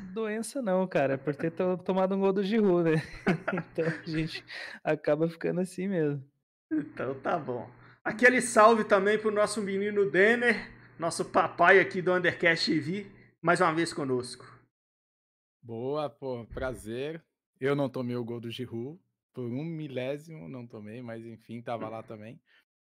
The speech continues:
Speaker 3: É, prazer tá aqui de novo, prazer falar com a galera. Galera, mande pergunta aí.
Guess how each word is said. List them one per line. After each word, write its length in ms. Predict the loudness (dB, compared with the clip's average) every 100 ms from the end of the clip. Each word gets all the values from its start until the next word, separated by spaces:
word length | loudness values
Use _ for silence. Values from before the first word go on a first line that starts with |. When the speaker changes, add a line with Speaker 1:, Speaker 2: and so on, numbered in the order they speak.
| _ _ _ _
Speaker 3:
É, 600 | -10 -6 -4 -4 -4 -6
prazer 520 | -8 -8 -8 -6 -8 -6
tá 140 | -6
aqui 220 | -6 -8
de 100 | -8
novo, 460 | -6 -4 -4 -6 -12 _
prazer 280 | -8 -6 -6
falar 240 | -4 -6
com 80 | -6
a 40 |
galera. 440 | -8 -6 -6 -8 -8
Galera, 520 | -6 -2 0 0 -4 _ _ _ _
mande 300 | -6 -4 -2
pergunta 460 | -2 -2 -4 -4 -2
aí. 360 | -2 -4 -10